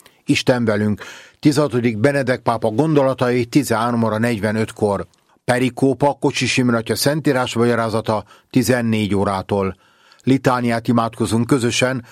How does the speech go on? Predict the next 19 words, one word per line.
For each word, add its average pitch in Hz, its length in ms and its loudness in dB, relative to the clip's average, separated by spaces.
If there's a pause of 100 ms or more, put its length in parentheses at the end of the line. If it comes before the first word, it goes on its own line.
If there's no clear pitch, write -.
(220)
tizennégy 120 680 2
óra 110 200 2
tizenöt 113 540 -2
perctől. 101 640 -2 (480)
A 113 160 0
hírpercek 135 720 0
és 120 120 0
az 117 140 -2
imalánc 123 440 0
után 135 400 0 (280)
irgalmasság 131 760 0
órája, 131 460 2 (280)
erőforrás 127 640 0
mindenkinek 131 640 0 (220)
tizenöt 123 640 0
órától. 101 640 0 (580)
Rózsafüzét 117 800 2
imádkozunk 117 560 0
közösen 127 580 0